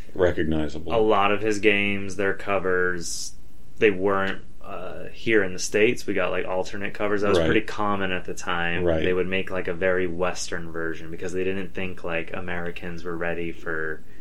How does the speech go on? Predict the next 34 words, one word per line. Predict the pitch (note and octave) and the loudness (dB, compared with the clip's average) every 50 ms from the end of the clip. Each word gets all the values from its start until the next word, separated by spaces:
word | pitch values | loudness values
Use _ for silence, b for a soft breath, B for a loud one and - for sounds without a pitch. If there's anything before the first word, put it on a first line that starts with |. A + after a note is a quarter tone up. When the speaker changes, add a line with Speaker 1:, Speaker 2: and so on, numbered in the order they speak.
| D#2 | -6
Speaker 1:
Right, | D#2+ G2 F#2 F#2 E2+ E2+ | -4 0 2 4 6 6
Speaker 2:
anime | E2+ F#2 F#2 F#2 | 6 6 6 6
Speaker 1:
or | G#2 G2+ G2+ G2+ E2+ | 8 8 8 8 10
that | E2+ G#2 G2+ F#2+ F2 | 12 10 10 10 8
we | F#2+ G2 | 4 2
Speaker 2:
style. | F2+ E2+ E2 E2 E2 E2 E2+ E2+ | 2 2 0 0 0 2 2 4
Speaker 1:
wanted | F2+ F#2 F#2 F2 E2+ E2+ E2 E2 | 4 4 4 4 2 2 2 2
that, | E2 D#2 D#2+ E2 E2 E2+ | 2 2 2 4 4 6
or | E2+ E2+ | 6 6
we | E2 F2+ G2 G2 F#2+ F2+ | 6 4 2 4 4 4
understood | F2 F2 E2+ E2 D#2+ - - - F2+ E2+ E2 | 4 4 4 4 2 2 0 2 4 4 4
it. | D#2 D#2+ E2 E2 - - - | 4 4 4 2 2 0 0
I | F#2+ G2 | 4 4
Speaker 2:
I | G2+ | 4
Speaker 1:
think | G2+ - A#2+ G#2+ G2+ G2+ | 4 4 4 4 4 2
Speaker 2:
mean, | G#2 G#2 G#2 | 0 0 4
look | A2 A2+ A#2+ | 4 6 6
at | B2 G#2 | 6 6
the | A2+ A2 G#2 G#2 | 6 6 6 6
original | G2+ G2+ G#2 G#2 F#2+ G2 F#2+ | 6 4 2 2 0 0 -2
cover | F#2 - - F#2+ F#2 F2 F#2 F2+ | -2 -2 0 0 2 2 2 0
for, | F2 - F#2 | 0 0 -2
like, | F2 E2+ E2 D#2+ | -2 -2 -2 -2
Dragon | F2 F2 E2 E2+ F2 F2 F2 E2 | 0 0 0 0 0 -2 -4 -6
Quest. | D2+ - E2+ D#2+ D#2 D#2+ - - F2+ | -4 -4 -4 -4 -4 -4 -4 0 2
Speaker 1:
Right. | E2+ E2 D#2+ D#2 - - - | 2 2 4 2 0 0 0
Shining | - - A#2 B2 B2+ B2 A2 | 4 6 8 8 10 8 6
Speaker 2:
Or, | |
Speaker 1:
Force | G2+ G#2+ G2+ G2 F#2 F2+ - - | 8 8 8 8 8 6 6 4
is | G#2 G2 | 4 6
a | G#2 G2+ | 6 6
Speaker 2:
excuse | F#2 G#2 | 6 6
me, | G2+ G2 | 8 10
Speaker 1:
great, | G#2 G#2+ G#2+ G#2 G2 G2+ - | 12 12 12 12 12 8 4